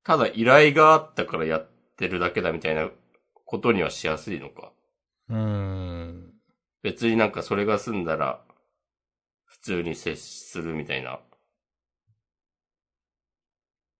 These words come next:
Speaker 1: うん。まあ。まだね、次が出てこないんでわかんないですけどね。
Speaker 2: うーん。まあ、
Speaker 1: ユニコーンはまあなんか、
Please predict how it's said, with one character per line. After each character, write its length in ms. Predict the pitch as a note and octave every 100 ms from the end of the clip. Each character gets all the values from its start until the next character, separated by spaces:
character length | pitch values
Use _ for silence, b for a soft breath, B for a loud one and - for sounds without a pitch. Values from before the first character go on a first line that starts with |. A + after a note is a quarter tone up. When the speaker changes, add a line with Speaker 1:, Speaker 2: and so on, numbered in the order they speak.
| _ _ _ _ _ _ -
Speaker 1:
う 60 |
ん。 420 | A#2+ F2 D2+ C2 A#1 _ -
ま 100 | D2+
あ。 160 | B1 - _ _ _ _ _ _ _ _ _ _ _ -
ま 140 | C3
だ 80 | F2
ね、 160 | C#2+ -
次 200 | G#2+ A#2
が 100 | F#2+
出 100 | G2
て 80 |
こ 120 | F#2 F2
な 80 |
い 40 | C#2
ん 20 |
で 60 | B1+
わ 80 |
か 80 | -
ん 60 | D#2
な 40 |
い 40 | C2
で 40 |
す 40 |
け 40 | -
ど 80 | -
ね。 200 | E2 - _ _ _ _ _ _ _ _
Speaker 2:
う 40 | A2
ー 40 |
ん。 960 | G#2+ G#2 G2+ G2 F#2+ F2+ F2 E2+ E2 E2+ - _ _ _ _ _ _ _ _ _ _ _ _ _ _ _ _ _ _ - - _
ま 340 | A2 G#2+ G#2 G#3
あ、 120 | -
Speaker 1:
ユ 40 |
ニ 160 | - D3+
コ 100 | C#3
ー 100 | G3+
ン 160 | F#3 A2
は 100 | F#2+
ま 120 | F#2
あ 40 |
な 80 | F#2
ん 80 | F#2+
か、 420 | - E2+ D2+ -